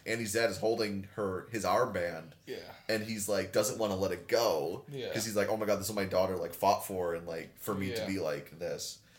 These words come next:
Speaker 1: But then one of the other kids is like, "Nobody cares anymore. Like,
Speaker 2: Yeah.
Speaker 1: we do not care about this right <laughs> now."
Speaker 2: Yeah.
Speaker 1: So they're trying to get to the airfield, and they see that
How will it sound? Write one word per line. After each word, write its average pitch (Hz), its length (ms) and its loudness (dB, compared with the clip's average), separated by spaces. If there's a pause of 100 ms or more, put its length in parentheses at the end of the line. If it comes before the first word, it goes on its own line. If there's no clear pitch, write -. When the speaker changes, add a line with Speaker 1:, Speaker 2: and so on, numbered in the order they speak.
(160)
Speaker 1:
But 101 140 -2
then 107 160 2
one 110 100 2
of 110 60 6
the 117 60 6
other 113 80 -2
kids 98 160 -4
is 92 60 -6
like, 90 180 -2
"Nobody 92 260 0
cares 110 320 2
anymore. 76 400 -8
Like, - 340 -6 (240)
Speaker 2:
Yeah. 123 300 -6 (560)
Speaker 1:
we 135 120 2
do 143 160 4
not 131 260 2
care 131 220 4
about 104 260 4
this 95 200 2
right 104 160 4
<laughs> - 120 0
now." - 340 2 (240)
Speaker 2:
Yeah. 135 280 -10 (440)
Speaker 1:
So - 100 -2
they're 113 80 2
trying 165 180 4
to 170 40 4
get 151 160 -2
to 135 60 -8
the 120 100 6
airfield, 101 640 2 (420)
and 120 140 2
they 123 80 0
see 151 320 2
that 117 240 0